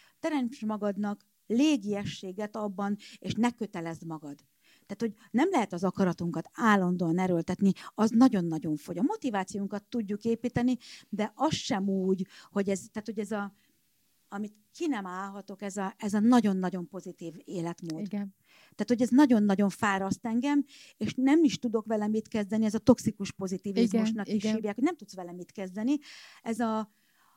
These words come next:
Speaker 1: majd jobb lesz, majd meglátod, és ami nem öl meg, az megerősít, vagy
Speaker 2: Mhm,
Speaker 1: szóval,
Speaker 2: igen.
Speaker 1: hogy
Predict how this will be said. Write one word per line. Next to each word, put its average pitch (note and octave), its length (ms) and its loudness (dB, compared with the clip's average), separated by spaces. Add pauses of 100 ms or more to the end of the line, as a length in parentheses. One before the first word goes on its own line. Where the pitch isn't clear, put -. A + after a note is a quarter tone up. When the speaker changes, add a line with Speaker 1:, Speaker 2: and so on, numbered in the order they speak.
(600)
Speaker 1:
majd D4+ 320 -2
jobb D4+ 240 -8
lesz, A#3 360 -12 (140)
majd B3+ 340 4
meglátod, G#3+ 640 4 (180)
és E4 280 0
ami A3+ 400 -4
nem B3 240 -4
öl A3 180 -10
meg, A3 220 -8
az G#3 180 -12
megerősít, G#3+ 640 -6
vagy G3+ 180 2
Speaker 2:
Mhm, G#3 100 0
Speaker 1:
szóval, G#3+ 380 0
Speaker 2:
igen. C4 120 6
Speaker 1:
hogy A3 60 -4